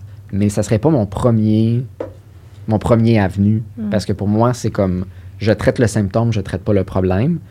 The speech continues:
Speaker 1: mais ça se peut que le problème soit aussi physiologique. Mais j'irai voir peut-être d'autres avenues avant. Mais si t'es déjà là-dessus,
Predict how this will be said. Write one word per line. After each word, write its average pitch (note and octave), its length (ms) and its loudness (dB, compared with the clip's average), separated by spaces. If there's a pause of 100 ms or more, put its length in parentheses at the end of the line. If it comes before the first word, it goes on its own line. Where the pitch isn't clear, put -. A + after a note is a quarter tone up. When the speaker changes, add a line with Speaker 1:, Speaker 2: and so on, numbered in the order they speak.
(220)
Speaker 1:
mais G#2 60 -2
ça G2+ 120 -4
se - 100 -8
peut D3+ 100 2
que C3 120 2
le G2 140 6
problème G#2 460 0
soit A2+ 200 2
aussi G#2+ 280 -2
physiologique. - 880 -4
Mais F#2+ 160 -2
j'irai F#2+ 240 0
voir A2 200 4
peut-être G2+ 300 0
d'autres G#2 260 2
avenues G2 400 0
avant. F#2 300 -4
Mais F2+ 140 -6
si - 160 -12
t'es G#2+ 100 0
déjà G#2+ 320 4
là-dessus, C3 520 0